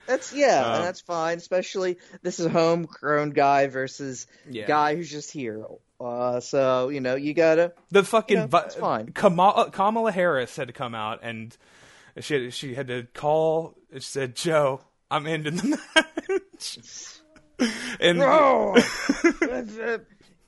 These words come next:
Speaker 2: Yeah.
Speaker 1: Dog-eyed soldier pony, blah, blah, blah, blah.
Speaker 2: <laughs> Yeah, and the
Speaker 1: I wish he
Speaker 2: visual
Speaker 1: was that incoherent. He just mostly
Speaker 2: He is when he's off screen, I think.
Speaker 1: I
Speaker 2: I
Speaker 1: know.
Speaker 2: think he truly is. Um,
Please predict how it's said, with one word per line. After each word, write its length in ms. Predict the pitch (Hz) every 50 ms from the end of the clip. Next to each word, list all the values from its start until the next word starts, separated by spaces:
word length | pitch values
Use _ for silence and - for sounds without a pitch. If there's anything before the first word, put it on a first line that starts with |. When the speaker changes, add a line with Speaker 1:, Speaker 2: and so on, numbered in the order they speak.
| _ _ _ _ _ _ -
Speaker 2:
Yeah. 320 | 160 147 139 120 107 107 - - - _
Speaker 1:
Dog-eyed 640 | - 196 240 254 247 254 247 240 254 254 247 226
soldier 400 | - - - 220 254 302 262 240 294 226
pony, 300 | 190 247 294 311 302 277
blah, 220 | 226 226 262 320 349
blah, 120 | 359 339
blah, 140 | 254 214 190
blah. 260 | 185 180 190 - - - -
Speaker 2:
<laughs> 560 | 311 - - 320 285 - - - 147 135 127 - - 180 180 202 -
Yeah, 360 | - 127 123 113 113 113 113 110
and 220 | - 131 127 127 123
the 60 | 117 -
Speaker 1:
I 80 | 240
wish 220 | 233 214 196 - -
he 60 | -
Speaker 2:
visual 80 | 170 156
Speaker 1:
was 120 | 147 135
that 200 | 147 139 131 127
incoherent. 680 | 131 131 131 - 156 139 127 135 127 123 127 127 - -
He 120 | 147 175
just 360 | 180 208 180 - - 147 - -
mostly 360 | 143 135 131 131 160 170 120
Speaker 2:
He 140 | - 381 370 - -
is 360 | 233 240 240 220 190 170 165
when 100 | 170 151
he's 160 | 143 131 135
off 180 | 131 120 - -
screen, 340 | - - 123 104 95 87
I 80 | 90 92
think. 360 | - - - 67 _ _ _ -
Speaker 1:
I 120 | 151 160
Speaker 2:
I 20 | 156
Speaker 1:
know. 100 | 147 135
Speaker 2:
think 120 | 127 120 151
he 80 | 180
truly 460 | 147 - - 143 135 127 113 98 98
is. 280 | 95 87 90 - - _ _ _ - - - - _
Um, 480 | - 113 117 117 117 107 104 104 101